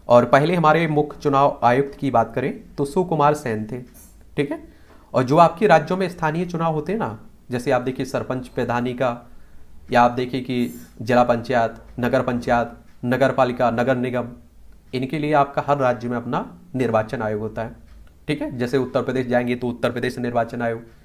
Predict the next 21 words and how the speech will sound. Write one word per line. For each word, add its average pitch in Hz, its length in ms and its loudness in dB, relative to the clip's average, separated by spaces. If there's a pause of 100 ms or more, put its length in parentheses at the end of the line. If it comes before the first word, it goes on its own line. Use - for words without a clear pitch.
(180)
मध्य 120 180 -2
प्रदेश 127 240 -4
जाएंगे 123 260 -4
तो 123 80 -10
मध्य 120 180 -4
प्रदेश 127 300 -6
निर्वाचन 120 440 -4
आयोग, 113 200 -6 (460)
ठीक 175 120 -4
है। - 160 -12 (480)
तो 127 60 -2
ये 123 100 2
आप 117 160 2
लोग 233 220 -4 (140)
जरूर 120 320 -2
याद 107 180 0
रखिएगा। 117 400 -8 (1200)
तो 135 80 2
ये 151 160 2
कहानी 185 380 -2
है 196 140 -4